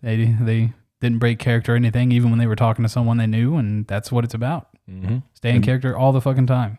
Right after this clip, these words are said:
Speaker 2: And then we had some bomb-ass Philly cheesesteak fries afterwards.
Speaker 1: Jesus, they were so fucking good. It
Speaker 2: They
Speaker 1: was
Speaker 2: were
Speaker 1: just
Speaker 2: so good.
Speaker 1: fries, steak, you know, your onions, peppers that they put in it, and cheese on it, and it was so fu-, it was bussin'. It was
Speaker 2: Uh,
Speaker 1: so fucking good.
Speaker 2: I burnt my mouth, though.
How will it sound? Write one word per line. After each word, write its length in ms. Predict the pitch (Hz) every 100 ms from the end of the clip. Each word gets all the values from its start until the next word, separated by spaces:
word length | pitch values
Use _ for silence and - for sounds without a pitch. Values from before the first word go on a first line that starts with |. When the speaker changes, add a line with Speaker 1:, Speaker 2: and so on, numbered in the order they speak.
| -
Speaker 2:
And 80 | 104
then 200 | 98 98
we 120 | 95
had 120 | 98
some 200 | - 90
bomb-ass 540 | 92 98 98 92 87
Philly 320 | - 104 95 87
cheesesteak 500 | - 101 - 90 -
fries 320 | 90 87 85
afterwards. 360 | 85 87 90 139
Speaker 1:
Jesus, 600 | 139 135 120 113 110 -
they 200 | 131 131
were 160 | 120
so 260 | 117 - 123
fucking 460 | - 131 127 127 123
good. 220 | 123 127
It 40 |
Speaker 2:
They 60 | 127
Speaker 1:
was 80 | 120
Speaker 2:
were 60 | 120
Speaker 1:
just 100 | -
Speaker 2:
so 100 | 92
good. 20 |
Speaker 1:
fries, 600 | 127 131 131 135 135 - -
steak, 600 | - - 131 131 127 - -
you 120 | 117
know, 60 |
your 200 | 113 117
onions, 300 | 120 127 120
peppers 400 | - 127 127 123
that 140 | 123 123
they 100 | 123
put 240 | - 127
in 140 | 127 127
it, 120 | -
and 160 | 113
cheese 380 | 110 - 127 131
on 220 | 143 135
it, 160 | 139 127
and 160 | - 120
it 100 | 117
was 120 | 123
so 320 | - - 123
fu-, 280 | 120 - 127
it 160 | 131 131
was 180 | 120 113
bussin'. 460 | 117 107 110 110 - _
It 60 | 120
was 260 | 110 107
Speaker 2:
Uh, 80 | 101
Speaker 1:
so 160 | 120 113
fucking 380 | 123 117 117
good. 320 | 113 113 117 117
Speaker 2:
I 100 | 110
burnt 220 | 107 107
my 100 | 92
mouth, 280 | 90 82 80
though. 300 | - 76 98